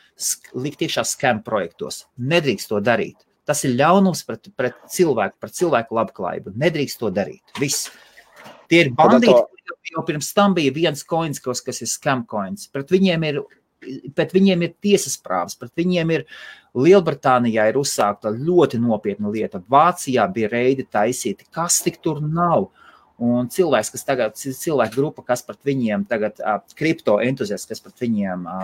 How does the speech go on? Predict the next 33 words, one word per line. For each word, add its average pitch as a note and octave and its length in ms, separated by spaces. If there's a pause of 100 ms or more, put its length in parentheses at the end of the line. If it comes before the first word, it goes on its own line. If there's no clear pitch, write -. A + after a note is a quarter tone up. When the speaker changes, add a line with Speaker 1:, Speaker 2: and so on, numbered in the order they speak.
Speaker 1:
tā G#2+ 160
ņemās, C#3+ 560
un G3 100
tad G#3 140
šīs C#3+ 240
Norvēģis C#3+ 560
bija G#2 240 (160)
intervija G2 500
ar F#2 80
viņu, G2+ 240 (440)
un A2 100
viņš B2 180
saka, G3 400
ka G2 220
viņš C#3+ 320
reāli A2+ 400
slēpjas. C#3+ 720 (520)
Viņam C#3+ 280
ir G2+ 100
gan G2 160
draudi, D3 380
gan A2+ 160
viss - 160
kaut A#2+ 180
kā, - 80
pa-, D3+ 240
paskatieties, C#3 640
Speaker 2:
No, C3+ 240
Speaker 1:
tā A2+ 160
ir C#3 60
Speaker 2:
no C3 80
OneCoin D3+ 440
puses? F3 460